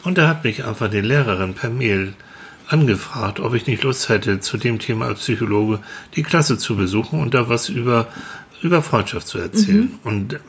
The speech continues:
Speaker 1: Und bei sowas, da geht mir immer das Herz, aber ich mag das
Speaker 2: Finde ich
Speaker 1: sehr
Speaker 2: toll.
Speaker 1: gern.
Speaker 2: Tolle Idee.
Speaker 1: Das ist,
Speaker 2: Mhm.
Speaker 1: ja, finde ich auch erstmal eine tolle Idee. Und
Speaker 2: Mhm.
Speaker 1: dann, ähm, mit, mit so, ne, fünf, sechs
Speaker 2: Mhm.
Speaker 1: Klässlern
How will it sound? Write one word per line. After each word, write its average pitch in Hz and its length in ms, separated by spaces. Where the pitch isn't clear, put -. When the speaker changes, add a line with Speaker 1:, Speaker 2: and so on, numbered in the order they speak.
Speaker 1:
Und 113 160
bei 101 140
sowas, 117 400
da 107 140
geht 107 160
mir 120 60
immer 101 160
das 90 180
Herz, 143 160
aber 98 100
ich 92 80
mag 98 140
das - 60
Speaker 2:
Finde 147 60
ich 131 60
Speaker 1:
sehr 92 80
Speaker 2:
toll. 135 120
Speaker 1:
gern. 95 320
Speaker 2:
Tolle 190 220
Idee. 143 260
Speaker 1:
Das 113 160
ist, 160 220
Speaker 2:
Mhm. - 60
Speaker 1:
ja, 127 120
finde 123 240
ich 104 80
auch 104 160
erstmal 107 260
eine 95 100
tolle 101 240
Idee. 101 380
Und 117 120
Speaker 2:
Mhm. - 20
Speaker 1:
dann, 123 400
ähm, 107 400
mit, 117 280
mit 120 160
so, 131 340
ne, 226 140
fünf, 180 340
sechs 180 340
Speaker 2:
Mhm. 208 40
Speaker 1:
Klässlern 208 400